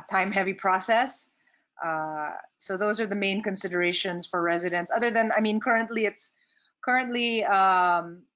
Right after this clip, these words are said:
you're not allowed to come, currently our airports are not operating at full, at full force. So that would be, the first challenge is physical, physically being here in the country.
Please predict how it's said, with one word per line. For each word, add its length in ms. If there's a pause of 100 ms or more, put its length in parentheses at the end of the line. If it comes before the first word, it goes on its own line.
you're 220
not 180
allowed 300
to 60
come, 280 (360)
currently 300
our 100
airports 520
are 120
not 240
operating 720 (280)
at 200
full, 460 (220)
at 120
full 160
force. 400
So 80
that 140
would 100
be, 340
the 60
first 320
challenge 320
is 140
physical, 540
physically 360
being 320
here 180
in 140
the 80
country. 460